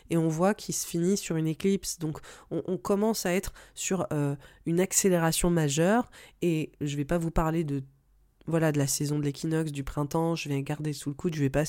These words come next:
vous spoiler ce qui va se passer, parce que on se retrouve à ce moment-là, on se retrouve d'ici, euh, la fin, euh, la fin du mois de mars, où, euh,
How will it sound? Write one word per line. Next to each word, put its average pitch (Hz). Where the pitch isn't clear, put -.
vous 143
spoiler 156
ce -
qui -
va 135
se -
passer, 165
parce 131
que -
on 147
se -
retrouve 165
à 139
ce -
moment-là, 147
on 160
se -
retrouve 156
d'ici, 165
euh, 131
la 139
fin, 165
euh, 131
la 135
fin 160
du 143
mois 135
de 143
mars, 226
où, 147
euh, 135